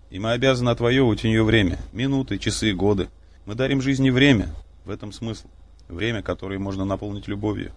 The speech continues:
Джип остановился у подъезда типовой многоэтажки на Осенней улице. У погрузившегося в дремоту дома, к которому подступали деревья парка. «Дом, милый дом»,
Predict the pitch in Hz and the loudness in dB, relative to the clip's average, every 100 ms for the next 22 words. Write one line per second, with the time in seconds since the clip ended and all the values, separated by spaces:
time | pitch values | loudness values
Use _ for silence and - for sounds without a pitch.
0 | - - - - 98 131 - 131 123 123 | -20 -20 -20 -20 -8 -6 -6 -8 -6 -4
1 | 127 120 117 110 113 113 107 - 107 107 | -4 -4 -4 -2 0 0 -2 -10 -6 -6
2 | 104 98 98 104 113 - 95 92 - 92 | -4 -2 -2 -2 -8 -8 -10 -10 -8 -6
3 | 95 92 87 - - - - - - - | -4 -4 -6 -8 -14 -14 -16 -20 -20 -20
4 | - 98 107 120 123 139 - 117 113 107 | -16 -10 -4 0 2 2 2 0 2 4
5 | 110 110 110 110 127 127 78 - - 92 | 4 4 4 6 6 6 4 -2 -10 -8
6 | 104 104 98 95 - 90 98 98 92 90 | -6 -6 -6 -10 -14 -10 -6 -4 -2 -2
7 | 92 90 85 85 - - - - - 87 | -2 -4 -6 -12 -14 -20 -20 -20 -20 -12
8 | 101 110 101 98 - 95 135 139 131 110 | -8 -6 -6 -10 -14 -10 -8 -8 -10 -6
9 | 87 82 | -6 -6